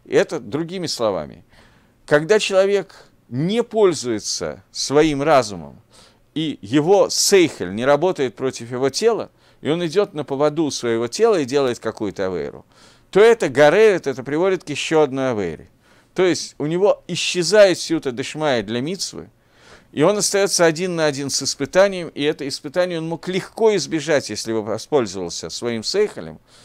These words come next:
а вместо этого он попадает в это испытание, которое приводит к очередной авейре. И это имеется в виду, что причиной глупость,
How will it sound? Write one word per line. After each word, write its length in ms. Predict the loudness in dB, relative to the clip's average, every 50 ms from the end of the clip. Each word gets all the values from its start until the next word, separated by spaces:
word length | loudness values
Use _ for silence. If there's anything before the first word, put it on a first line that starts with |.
| _ _ 0
а 140 | 2 2 2
вместо 400 | 2 0 -2 0 -2 0 -2 -2
этого 220 | -2 -2 -4 -6
он 80 | -6 -6
попадает 480 | -4 -2 -2 0 2 2 0 0 0
в 40 | -2
это 200 | -4 -4 -4 -6
испытание, 540 | -6 -6 -8 -4 0 0 0 0 0 -4 -6
которое 280 | -6 -6 -4 -4 -6
приводит 480 | -6 -4 -4 -2 0 0 -2 -2 -4 -8
к 60 | -10
очередной 560 | -10 -10 -8 -6 -6 -6 -4 -4 -2 -2 -2
авейре. 360 | -2 -4 -6 -10 -12 -14 -18 -20 _ _ _ _ _ _ -4
И 120 | 2 4 6
это 260 | 6 6 6 2 -4
имеется 640 | -6 -6 -8 -8 -4 -4 -4 -4 -4 -4 -4 -2 -2
в 20 |
виду, 220 | -4 -4 -6 -8
что 180 | -10 -10 -14 -14
причиной 640 | -10 -8 -8 -6 -6 -6 -4 -4 -4 -4 -4 -6
глупость, 640 | -6 -6 -4 -4 -4 -4 -4 -6 -6 -6 -10 -14 -20